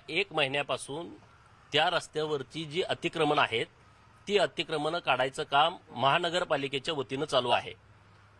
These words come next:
महानगरपालिकेचे आयुक्त, उपायुक्त आणि अतिक्रमण विभागाचे प्रमुख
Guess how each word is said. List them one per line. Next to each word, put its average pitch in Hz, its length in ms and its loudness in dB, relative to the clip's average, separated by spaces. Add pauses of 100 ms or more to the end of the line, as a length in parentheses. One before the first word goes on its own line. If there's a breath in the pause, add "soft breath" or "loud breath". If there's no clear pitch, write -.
(140)
महानगरपालिकेचे 160 1000 0
आयुक्त, 147 420 -2
उपायुक्त 156 840 0 (280)
आणि 143 300 0
अतिक्रमण 156 500 -2
विभागाचे 139 420 0
प्रमुख 151 360 2